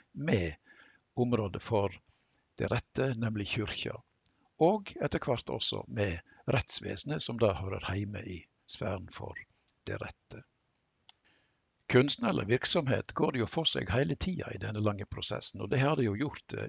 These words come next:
i hele menneskehetens historie. Men kunsten får mer og mer en spesiell rolle når vi kommer over i syttenhundretallet, og som jeg sa, rundt sytten femti.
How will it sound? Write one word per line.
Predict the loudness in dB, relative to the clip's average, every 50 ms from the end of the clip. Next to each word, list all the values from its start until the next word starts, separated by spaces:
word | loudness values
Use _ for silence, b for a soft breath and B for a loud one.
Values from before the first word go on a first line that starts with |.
| -4
i | -2 2
hele | 2 4 4 4 4 2 2 -2 -6
menneskehetens | -6 -4 -4 -2 -2 -4 -4 -4 -2 -2 -2 -4 -4 -8 -10 -8 -6
historie. | -6 -6 -4 -4 -4 -4 -6 -8 -10 -10 -12 -14 _ _ _ _ _ B B B B B B B B B B B B -2
Men | -2 -2 0
kunsten | 0 0 2 2 0 -2 -4 -6 -8
får | -6 -2 0 2 4 4 4 4 2 -2 -16 -16 _ -2
mer | 2 4 4 4 4 2
og | 2
mer | 4 2 2 2 0
en | -4 -8
spesiell | -8 -6 -4 -4 -2 0 4 6 6 6 6
rolle | 6 4 4 4 2 0 0 -2
når | -2 -4 -4 -4 -4
vi | -4 -4
kommer | -4 -4 -2 -2 -2 -2
over | -2 -6 -8 -8
i | -8 -8 -6 -6 -6
syttenhundretallet, | -6 -6 _ _ -10 -8 -6 -6 -6 -6 -6 -8 -10 -8 -6 -6 -6 -6 -6 -8 -10 -10 -12 _ _ b b b b b b b b b _ -6
og | -4 -4 -2
som | -2 -2 -2
jeg | -2 -2 -2
sa, | -2 0 0 0 -2 -4 -8 -12 _ _ _ _ -16 -12 -6 -2
rundt | 0 0 0 0 -2 -6 -6
sytten | -4 -4 -4 -6 _ -12 -14 -10
femti. | -6 -4 -4 -4 -6 -12 -18 _ -12 -12